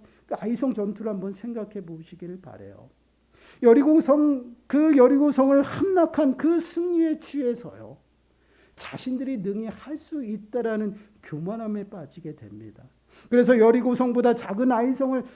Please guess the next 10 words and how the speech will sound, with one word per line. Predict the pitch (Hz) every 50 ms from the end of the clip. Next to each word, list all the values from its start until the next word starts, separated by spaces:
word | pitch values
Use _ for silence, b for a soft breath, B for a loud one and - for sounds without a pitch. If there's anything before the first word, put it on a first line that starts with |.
| B
함락하는 | B - 294 339 349 339 330 330 330 277 285 294 302 277 - -
그 | - - 277 359 381
일은요, | 339 247 220 220 202 226 226 226 233 233 233 208 - - - _ _ _ _ _ _ _ _ _
자신들의 | - - - - 117 - 214 208 165 185 208 202 202
경험과 | - - 185 190 202 220 220 226 214 214 214
힘을 | 202 208 - - 294 294 294 262 247 196 -
의지하는 | 202 202 190 - 247 240 214 208 208 202
것을 | 180 180 165 - 180 170
보게 | 160 - 151 139 147 143
했어요. | 123 - - 107 95 95 101